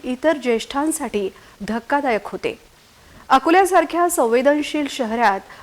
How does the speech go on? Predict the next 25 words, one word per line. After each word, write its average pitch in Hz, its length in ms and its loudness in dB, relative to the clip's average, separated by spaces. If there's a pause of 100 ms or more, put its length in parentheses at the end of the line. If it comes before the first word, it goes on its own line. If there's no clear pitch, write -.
अशा 294 280 4
प्रकारे 269 480 2
जय 226 240 -2
मालोकार 220 520 0
यांचे 214 360 -2
झालेले 202 440 -4
निधन 214 480 -2 (400)
हे 240 120 6
राजकीय 214 460 0
व्यवस्थेला, 262 600 0 (240)
नेत्यांना 226 640 2 (280)
प्रश्न 262 340 2
विचारत 196 420 -4
आहे. 180 180 -6 (760)
डॉक्टर 269 440 4
होणाऱ्या 285 460 2
जय 247 200 0
मालोकार 226 640 2 (280)
याची 254 340 0
काय 277 260 4
चूक 247 220 -8
होती? 165 280 -6 (580)
मालोकार 277 460 4
परिवाराची 285 720 0
यात 240 160 2